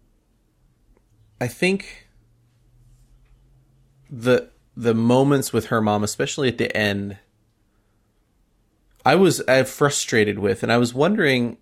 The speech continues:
if I was frustrated because she didn't, she didn't feel like a mom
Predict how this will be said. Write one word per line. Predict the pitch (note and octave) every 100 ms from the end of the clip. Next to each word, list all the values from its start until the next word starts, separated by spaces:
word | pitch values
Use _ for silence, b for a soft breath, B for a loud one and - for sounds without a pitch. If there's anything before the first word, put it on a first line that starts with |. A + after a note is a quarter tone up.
| -
if | C3+
I | B2+
was | A#2+ A#2+
frustrated | - C#3 C#3+ - - C3 A#2+ A#2 A2
because | A#2 - C3+ B2 A2 G#2+ G#2 - - _ _ _ _ _ _ _ _ _ _ _
she | - - C3
didn't, | C#3 C#3+ - B2+ A2+ -
she | -
didn't | E3 F#3
feel | - D#3 C#3+
like | A#2+
a | A2
mom | G2 G2+ F#2+ F#2+ G#2+